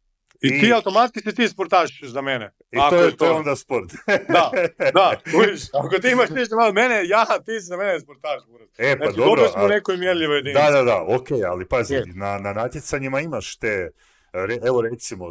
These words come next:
Speaker 2: ne znam, možemo, mislim, nekad i, nekad, e, nekad imaš te elemente, nekad, nekad nemaš, recimo,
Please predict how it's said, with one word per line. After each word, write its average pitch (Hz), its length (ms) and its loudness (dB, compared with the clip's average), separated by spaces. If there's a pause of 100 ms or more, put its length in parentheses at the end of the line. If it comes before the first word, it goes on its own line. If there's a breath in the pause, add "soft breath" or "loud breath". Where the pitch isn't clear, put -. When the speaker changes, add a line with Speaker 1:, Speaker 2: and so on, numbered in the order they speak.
(240)
Speaker 2:
ne 110 220 -6
znam, 87 200 -12
možemo, 101 720 -6 (1400)
mislim, 127 320 -6
nekad 131 340 -6
i, 123 160 -10
nekad, 127 400 -4
e, 90 40 -18 (1300)
nekad 127 360 -8
imaš 135 280 -8
te 160 80 -2
elemente, 156 480 -6
nekad, 139 300 -8
nekad 127 360 -6
nemaš, 107 380 -4
recimo, 120 460 -8